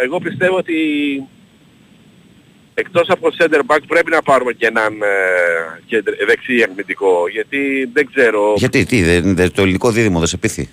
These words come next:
Speaker 2: Βαγιανίδης Κούτσιρας.
Speaker 1: Όχι, ο Βαγιανίδης μια χαρά είναι.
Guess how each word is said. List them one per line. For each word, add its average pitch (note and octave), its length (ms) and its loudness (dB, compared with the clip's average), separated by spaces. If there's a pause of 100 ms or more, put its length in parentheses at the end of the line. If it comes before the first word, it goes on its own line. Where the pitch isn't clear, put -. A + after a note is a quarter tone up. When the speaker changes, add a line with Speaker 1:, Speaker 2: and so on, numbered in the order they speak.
(160)
Speaker 2:
Βαγιανίδης F2 440 0
Κούτσιρας. E2+ 480 -2 (540)
Speaker 1:
Όχι, F3 260 2
ο E3 40 2
Βαγιανίδης D#3 400 2
μια E3+ 200 0
χαρά E3 280 2
είναι. A#2+ 180 0